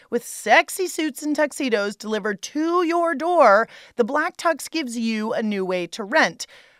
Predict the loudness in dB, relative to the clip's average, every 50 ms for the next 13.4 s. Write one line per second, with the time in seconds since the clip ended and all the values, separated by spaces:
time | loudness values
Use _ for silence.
0 | _ -6 0 2 4 6 8 6 6 4 0 0 2 4 6 6 4 4 2 -2
1 | -2 -2 -2 -2 -4 -4 -4 -2 -2 0 2 2 4 6 6 6 6 6 4 0
2 | -4 -10 _ _ _ -6 -4 -2 0 2 4 6 4 4 2 -2 -6 -2 -2 -2
3 | -2 -2 -6 -8 -6 -6 -8 -10 _ _ -8 -8 -6 -4 -2 -2 -2 -2 -2 -2
4 | -2 -2 0 2 2 2 2 0 -2 -4 -4 -2 0 2 4 4 4 4 4 2
5 | 0 -4 -4 -6 -8 -8 -6 -6 -6 -8 -8 -10 -10 -6 -6 -4 -4 -2 -2 -4
6 | -4 -4 -6 -4 _ 2 2 2 2 0 _ _ -6 -6 -4 -2 0 0 0 0
7 | -4 -6 -6 -4 -2 -2 -4 -4 -8 -8 -4 0 2 4 4 4 4 2 0 -2
8 | -4 -6 -10 _ -10 -10 -8 -8 -6 -2 0 0 0 0 0 0 0 2 2 2
9 | 2 2 4 4 6 6 6 6 6 4 2 -2 -4 _ _ _ -8 -2 0 0
10 | 0 0 -4 -8 -12 -6 -2 0 0 2 0 2 4 4 4 4 2 -2 -10 -20
11 | -20 -20 -20 -20 -20 _ _ _ _ -6 -2 0 0 0 0 0 0 0 0 0
12 | 0 -2 -2 -2 -2 -2 -2 -2 -4 2 4 4 6 6 4 0 -2 -2 0 2
13 | 2 2 0 0 -4 -6 -10